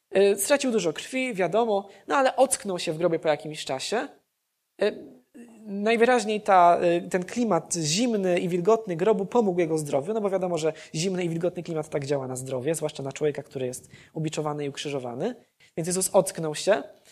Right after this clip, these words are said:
w pełni sił odwalił kamień od grobu, pokonał strażników,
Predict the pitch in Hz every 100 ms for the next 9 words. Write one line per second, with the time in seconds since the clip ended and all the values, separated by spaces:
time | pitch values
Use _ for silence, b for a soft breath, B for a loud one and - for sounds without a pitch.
0 | b - - 277 233 220 214 202 165 233
1 | 277 233 226 202 185 170 151 147 269 -
2 | b - 175 277 285 247 226 196 175 139
3 | 233 -